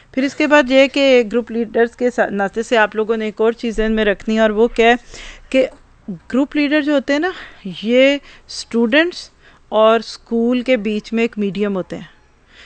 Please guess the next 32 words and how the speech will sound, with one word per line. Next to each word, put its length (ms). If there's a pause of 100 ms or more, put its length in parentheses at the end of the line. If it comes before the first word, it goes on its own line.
(140)
एक 160
change 260
चलती 280
है, 80
अब 100
आज 220
अल्लाह 180
के 120
हुक्म 220
से 140
हमारा 240
projector 420
नहीं 160
चल 200
रहा, 180 (580)
और 360 (100)
वरना 280
मैं 120
आपको 260
एक 180
वो 160
थोड़ा 260
सा 180
circle 420
दिखाती 480
कि 180
जिसमें 680 (560)
स-, 160 (260)
group 240
leader, 360 (500)
class 320
इंचार्ज, 540